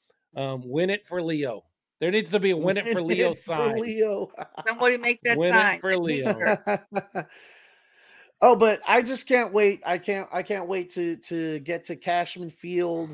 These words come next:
Speaker 2: and just be, I, I, I know it's a very intimate setting, and I'm looking forward
Speaker 1: Yes.
Speaker 2: to seeing that, just like I was kind of interested in looking forward to seeing how Choctaw was, being a
Speaker 3: Mm-hmm.
Speaker 2: baseball field originally. Same thing with Cashman.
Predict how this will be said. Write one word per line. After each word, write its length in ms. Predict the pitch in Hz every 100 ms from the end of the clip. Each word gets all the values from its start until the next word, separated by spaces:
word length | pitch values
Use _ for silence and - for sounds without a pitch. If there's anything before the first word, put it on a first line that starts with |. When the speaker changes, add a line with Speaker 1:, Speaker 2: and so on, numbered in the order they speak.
| - _
Speaker 2:
and 200 | 147 151
just 280 | 147 156 139
be, 220 | 156 151
I, 120 | 139
I, 180 | 143 135 107
I 40 | 147
know 160 | 151
it's 100 | 151
a 60 | 143
very 280 | 135 143 139
intimate 600 | 135 147 - 147 139 -
setting, 560 | - 147 147 143 143
and 200 | 135 127 -
I'm 140 | 135 143
looking 240 | 143 135
forward 280 | 139 143 143
Speaker 1:
Yes. 80 | -
Speaker 2:
to 80 |
seeing 380 | 123 147 147 135
that, 340 | 131 143 147 123
just 160 | 156 160
like 140 | 143
I 80 | 139
was 160 | 139
kind 180 | - 147
of 100 | 143
interested 600 | 139 147 151 143 - 147
in 120 | 139
looking 260 | 139 147 139
forward 260 | - 147 139
to 60 |
seeing 300 | - 151 139
how 140 | 135 131
Choctaw 540 | - 160 160 - 160 151
was, 400 | 151 151 143 - _ _ _
being 160 | 143 147
a 40 |
Speaker 3:
Mm-hmm. 60 | 123
Speaker 2:
baseball 480 | 151 156 175 147 139
field 380 | 156 151 147
originally. 640 | 139 151 143 147 147 147 143
Same 320 | - 139 139
thing 200 | 147 143
with 140 | 139
Cashman. 580 | - 156 151 - 151